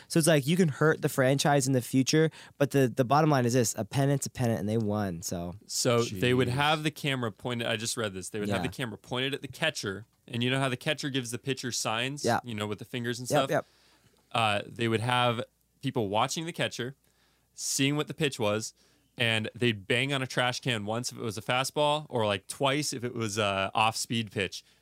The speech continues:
Speaker 2: which is huge. If you know if there's a pitch coming, if it's a fastball, you know to swing away, right?
Speaker 1: Wow.
Speaker 2: And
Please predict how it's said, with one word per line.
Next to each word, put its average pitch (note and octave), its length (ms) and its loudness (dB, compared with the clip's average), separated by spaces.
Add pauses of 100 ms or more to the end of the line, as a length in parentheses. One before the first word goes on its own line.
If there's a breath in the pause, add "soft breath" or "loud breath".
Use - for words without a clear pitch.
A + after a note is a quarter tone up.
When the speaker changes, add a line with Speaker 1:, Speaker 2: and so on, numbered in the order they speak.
(140)
Speaker 2:
which A#2 200 -6
is - 300 -8
huge. G#2 300 -2
If A2 200 -8
you C3+ 100 -2
know E3 160 2
if E3 100 -4
there's D3+ 200 -2
a - 20 -10
pitch - 300 -6
coming, F3 340 -2 (240)
if A#2 160 -6
it's A#2+ 140 -2
a G#2+ 40 -6
fastball, C3+ 560 0
you A#2 220 -2
know C#3 140 4
to G#2 40 0
swing B2 400 0
away, G#2+ 380 0 (240 soft breath)
right? G#2+ 240 2
Speaker 1:
Wow. G2+ 240 2 (340 soft breath)
Speaker 2:
And A#2 340 0